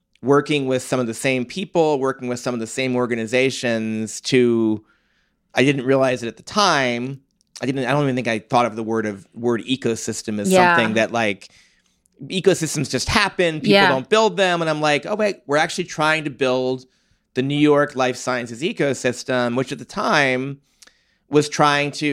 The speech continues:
Speaker 1: you know, New York is this big city, amazing resources, amazing diversity.
Speaker 2: Yeah.
Speaker 1: Huge place.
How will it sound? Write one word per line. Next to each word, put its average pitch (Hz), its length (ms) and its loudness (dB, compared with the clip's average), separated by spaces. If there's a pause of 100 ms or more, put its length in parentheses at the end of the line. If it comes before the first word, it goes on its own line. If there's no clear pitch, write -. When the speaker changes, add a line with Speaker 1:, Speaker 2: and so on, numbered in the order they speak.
Speaker 1:
you 139 60 -2
know, 131 120 0
New 131 120 0
York 156 280 2
is 135 140 -4
this 113 140 -14
big 147 300 0
city, 139 720 -2 (720)
amazing 151 460 2
resources, 139 880 0
amazing 135 460 0
diversity. 123 1040 0 (160)
Speaker 2:
Yeah. 185 420 2 (200)
Speaker 1:
Huge 190 520 -2
place. 143 640 0